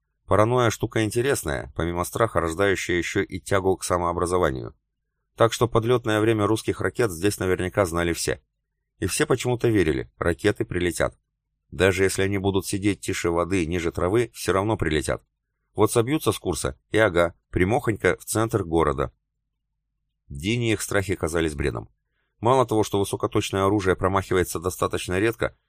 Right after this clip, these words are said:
так оно ещё и направлено сейчас совсем в другую сторону. Во всяком случае, то, что задействовано непосредственно в конфликте.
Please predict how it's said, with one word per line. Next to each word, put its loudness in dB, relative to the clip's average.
так -2
оно 2
ещё -2
и 0
направлено 2
сейчас -6
совсем -4
в -10
другую 0
сторону. -6
Во 2
всяком 2
случае, -2
то, 0
что -8
задействовано -2
непосредственно -4
в -12
конфликте. -6